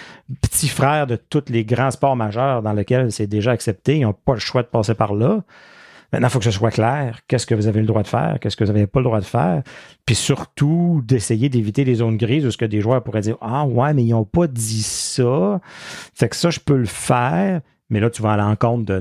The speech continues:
tu sais, l'esprit de la loi quand même. Que, fait que tu te fais pogner dans des, dans des cracks, là. Fait que belle leçon, comme a dit Michael Andlauer, belle leçon pour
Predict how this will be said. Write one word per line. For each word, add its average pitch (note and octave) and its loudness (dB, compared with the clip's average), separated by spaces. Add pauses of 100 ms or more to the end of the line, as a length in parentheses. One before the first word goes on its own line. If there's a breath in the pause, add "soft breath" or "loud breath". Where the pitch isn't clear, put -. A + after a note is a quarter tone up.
tu B2 0
sais, G#2+ 4
l'esprit G#2+ 2
de G#2 4
la G2+ 2
loi G#2+ 2
quand G#2 0
même. G#2+ 0
Que, F#2+ -2 (240)
fait - 0
que - -6
tu - -10
te - -14
fais B2 2
pogner A2 0
dans G2+ 0
des, F#2 -6 (220)
dans A2 2
des G2 -2
cracks, - -8
là. G#2 -4 (520 loud breath)
Fait A#2 0
que - -18 (160)
belle D3 2
leçon, C#3 0
comme A#2 0
a A2 0
dit A2 -2
Michael A#2 0
Andlauer, A2 0
belle A#2 2
leçon A#2+ 0
pour G#2+ -6